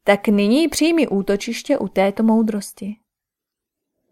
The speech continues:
Proč se rmoutíš pro to, co je ztraceno, když vše v tomto světě je jen dočasné? Čas samotný učinil z tvého syna příčinu a způsobil jeho zkázu.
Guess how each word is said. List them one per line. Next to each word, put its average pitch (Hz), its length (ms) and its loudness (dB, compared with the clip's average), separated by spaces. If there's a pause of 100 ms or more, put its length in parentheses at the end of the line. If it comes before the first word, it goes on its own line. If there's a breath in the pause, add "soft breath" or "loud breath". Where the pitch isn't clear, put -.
(300)
Proč 208 260 8
se 220 140 8
rmoutíš 214 600 4
pro 214 220 2
to, 220 120 0
co 226 140 -4
je 196 120 0
ztraceno, 202 640 -2 (400)
když 202 380 0
vše - 180 0
v 202 60 -6
tomto 311 320 2
světě 208 440 -2
je 262 160 0
jen 202 240 0
dočasné? 214 680 -6 (1900)
Čas 214 220 4
samotný 285 680 4
učinil 220 540 2
z - 80 -10
tvého 202 380 4
syna 269 340 2
příčinu 247 720 -4 (320)
a 196 100 0
způsobil 226 640 0
jeho 202 220 -2
zkázu. 196 640 -8